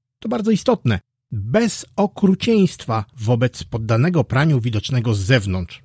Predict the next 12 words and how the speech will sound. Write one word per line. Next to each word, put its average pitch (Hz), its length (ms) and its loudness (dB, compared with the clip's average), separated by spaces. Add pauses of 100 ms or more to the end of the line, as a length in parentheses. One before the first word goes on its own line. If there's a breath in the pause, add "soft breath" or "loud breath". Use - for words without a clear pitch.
(120)
To 196 100 -8
znaczy, 156 300 -2
tak - 240 -8
myślał 98 280 -4
Hunter. 120 380 0 (320)
Powiedziałem, 127 600 2
że 120 100 0
techniki 233 380 -4
te 196 100 -2
mają 165 220 0
starożytny 131 580 0
rodowód. 110 560 -2